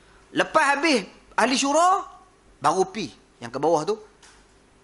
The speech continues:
tentang sepuluh yang dijanjikan syurga.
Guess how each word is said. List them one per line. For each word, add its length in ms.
tentang 560
sepuluh 480
yang 160
dijanjikan 320
syurga. 320